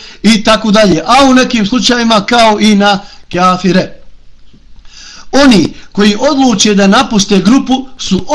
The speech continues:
odmah svrstani u šta? Pa u kafire, u šta će drugo biti? Ili u najmanju ruku optuženi su za munafikluk, dvoličnost ili neiskrenost. Mnogo puta,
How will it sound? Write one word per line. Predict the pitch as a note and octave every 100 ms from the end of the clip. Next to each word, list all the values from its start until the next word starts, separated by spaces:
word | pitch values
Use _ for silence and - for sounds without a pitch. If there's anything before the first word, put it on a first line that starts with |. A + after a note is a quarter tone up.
| D#4+
odmah | B3 B3+ A3 F#3+
svrstani | B3 C4+ - C4+ B3+ B3 A#3+
u | A#3
šta? | - C4+ C4 C4 - - _ - - - - - -
Pa | A#2+
u | C3
kafire, | C3 B3 D4 F#3+ G#3 - -
u | B2+
šta | C3+ F3
će | E3 G#3
drugo | B3 B3
biti? | A#3 D4 - - - -
Ili | G#3+ G3+
u | F#3
najmanju | C4+ D#4 C4 A3+
ruku | A3 D4 C#4 C#4 - A3
optuženi | - A3 G#3 G3+
su | F#3+ E3+
za | E3+ C#4 B3+ - - - -
munafikluk, | F3 G3 F#3 B3+ - G#3+ G3
dvoličnost | C3+ D3+ A3+ G#3+ A3+ G#3 - - - -
ili | G#3+ A3+
neiskrenost. | B3+ A3+ F#3+ F3 C#3+ B2 - - -
Mnogo | D#3+ C4 C4+ B3
puta, | A#3+ C4+ - E3